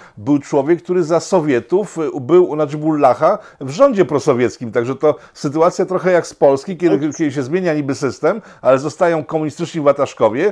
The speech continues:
Speaker 1: i teraz zamiast, y, Rosjanom służyli Amerykanom. Także sytuacja kuriozalna.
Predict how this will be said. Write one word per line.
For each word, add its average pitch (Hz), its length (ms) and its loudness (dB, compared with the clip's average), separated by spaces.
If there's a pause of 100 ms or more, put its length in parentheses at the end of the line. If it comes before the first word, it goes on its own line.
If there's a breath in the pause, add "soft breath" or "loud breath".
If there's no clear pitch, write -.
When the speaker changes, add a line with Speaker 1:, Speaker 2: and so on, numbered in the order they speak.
(220 loud breath)
Speaker 1:
i 123 100 -8
teraz 165 280 0
zamiast, 156 460 -2
y, 131 420 2
Rosjanom 143 480 2
służyli 175 340 -2
Amerykanom. 208 520 4
Także 123 280 0 (240 loud breath)
sytuacja 160 460 0
kuriozalna. 165 680 2